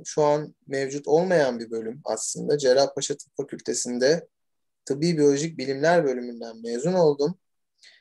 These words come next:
Daha sonrasında Sabancı Üniversitesi'nde burslu yüksek lisans ve doktoramı biyoloji bilimleri ve biyomühendislik alanında bitirdim. Onun dışında, e, bir,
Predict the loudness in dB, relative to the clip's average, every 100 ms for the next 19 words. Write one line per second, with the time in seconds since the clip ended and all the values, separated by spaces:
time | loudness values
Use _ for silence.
0 | _ _ 2 2 2 0 0 -2 -6 0
1 | 2 4 2 -6 _ -8 -4 0 2 0
2 | -4 -6 -8 -8 -10 -8 -8 -8 0 2
3 | 2 -4 _ -10 -6 -6 -4 0 0 -2
4 | _ _ -20 -6 -4 -4 -6 -6 -2 -2
5 | -4 0 0 0 0 -4 -2 -2 0 -2
6 | -4 -6 _ _ _ _ _ 0 2 2
7 | -2 -6 -8 -6 -4 -2 -2 0 0 0
8 | -4 -6 -10 -4 -4 -2 -4 -4 0 2
9 | 0 _ -8 0 0 0 -8 -8 _ _
10 | _ _ -20 _ _ _ _ _ -4 -2
11 | -4 -6 -6 -4 0 2 2 -4 _ _
12 | -12 -8 -8 -10 -12 -16 -18 -16 -16 -16
13 | -18